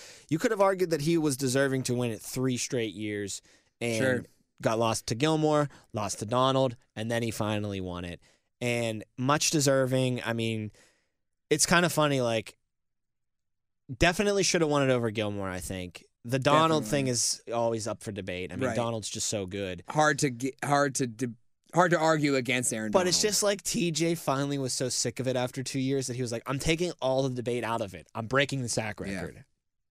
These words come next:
Speaker 1: Take it away from me now, bastards! Like,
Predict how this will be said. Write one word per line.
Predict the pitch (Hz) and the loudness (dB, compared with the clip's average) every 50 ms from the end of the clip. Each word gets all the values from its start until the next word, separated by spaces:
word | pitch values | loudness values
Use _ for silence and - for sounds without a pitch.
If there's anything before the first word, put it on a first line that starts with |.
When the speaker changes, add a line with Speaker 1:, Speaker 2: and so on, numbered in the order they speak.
| _ - | _ 2
Speaker 1:
Take | - - 160 156 - - | 4 4 6 6 6 4
it | 185 | 4
away | 170 156 156 156 156 | 4 4 2 2 0
from | 147 - 151 147 135 | 0 0 -2 -2 0
me | 131 135 131 | 0 -2 -2
now, | 120 117 113 117 117 117 110 101 101 | 0 0 2 2 2 2 0 -2 -4
bastards! | 95 101 95 92 104 - - - 110 107 110 101 - - | -6 -6 -6 -4 -4 -4 -4 -4 -4 -4 -4 -4 -4 -4
Like, | 113 113 107 - | -4 -4 -4 -8